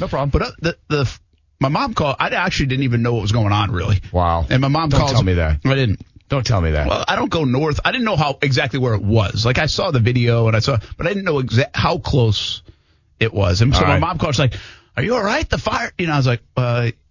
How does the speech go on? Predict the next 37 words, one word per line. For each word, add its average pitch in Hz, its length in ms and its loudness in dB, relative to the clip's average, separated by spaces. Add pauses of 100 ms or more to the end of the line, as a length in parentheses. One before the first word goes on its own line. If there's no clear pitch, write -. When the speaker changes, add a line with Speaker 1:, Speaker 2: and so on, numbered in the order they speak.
Speaker 2:
uh, 101 300 2 (180)
yeah." 160 260 0 (340)
Down 151 160 0
in 147 60 0
my 180 160 0
<laughs> - 120 0
house, 185 340 0
like, 170 180 -2
I'm 156 160 -2
south 151 340 -2
of 180 60 0
Jacksonville. 143 560 -4
It's - 100 -6
like, 135 180 0 (360)
I'm 151 200 0
okay. 156 440 0 (240)
I - 140 -2
hadn't 185 240 -2
been 185 160 -2
up 196 100 -6
by 160 160 -4
the 151 80 -2
airport 151 460 -2
or 131 100 0
anything 127 340 -2 (200)
in, 139 160 -2
in 139 240 -2
recent, 139 360 0
in 139 160 2
the 127 200 4
last, 127 340 0
uh, 123 200 2
week 139 200 0
or 123 40 0
so. 120 220 0 (100)
Speaker 1:
Right. 95 300 2
Speaker 2:
But 131 260 0